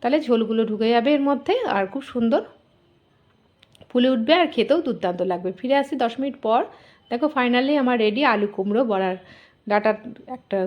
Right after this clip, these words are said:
দুর্দান্ত করা রেসিপি। দেখো বড়াগুলোর মধ্যে ঝোলও ঢুকে গেছে। আর নুন, ঝাল, মিষ্টির ব্যালেন্সের জন্য দিয়ে দিচ্ছি একটু চিনি। আর নিরামিষের দিনে চিনিটা তো একটু দিতেই হয় রান্নায়। তোমরা চাইলে এটাকে স্কিপ করে দিতে পারো। তারপরে আমি ভালো করে একটু নেড়ে চেড়ে নিচ্ছি। এবারে একটা বোলের মধ্যে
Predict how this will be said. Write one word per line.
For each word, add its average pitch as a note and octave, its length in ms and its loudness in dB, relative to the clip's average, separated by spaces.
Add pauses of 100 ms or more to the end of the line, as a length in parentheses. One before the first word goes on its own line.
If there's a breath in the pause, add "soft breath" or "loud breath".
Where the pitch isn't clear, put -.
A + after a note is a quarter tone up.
(140)
দুর্দান্ত A3 420 -4
করা B3+ 200 -2
রেসিপি। C4+ 420 -2 (640 soft breath)
দেখো G#3 220 -2
বড়াগুলোর A3 460 2
মধ্যে B3 160 2
ঝোলও A#3 260 2
ঢুকে B3 260 2
গেছে। C4 220 2
আর B3+ 60 4
নুন, A#3 220 2
ঝাল, B3 180 0
মিষ্টির B3+ 320 -2
ব্যালেন্সের A3+ 340 -2
জন্য C4 180 -2
দিয়ে A3+ 140 0
দিচ্ছি G#3+ 200 -4
একটু A3 140 -10
চিনি। A3 320 -6 (100)
আর A3 100 -6
নিরামিষের A3+ 500 -2
দিনে B3 240 -2 (400 loud breath)
চিনিটা C4+ 360 0
তো C4 80 0
একটু C4 180 -4
দিতেই B3+ 320 0
হয় C4 200 2
রান্নায়। C4 380 0 (960)
তোমরা G#3+ 200 0
চাইলে A3 240 0
এটাকে A#3+ 220 -2
স্কিপ C#4 300 -6
করে D4 160 0
দিতে D4+ 200 0
পারো। D#4 200 0 (160)
তারপরে G3 280 -4
আমি G3 140 -4
ভালো G3 160 -4
করে G3 140 -6
একটু G#3 160 -8
নেড়ে G#3 240 -4
চেড়ে B3+ 160 -2
নিচ্ছি। C#4 360 -4 (580 soft breath)
এবারে D4+ 280 4 (180)
একটা - 220 -4
বোলের B3+ 320 2
মধ্যে C#4 280 0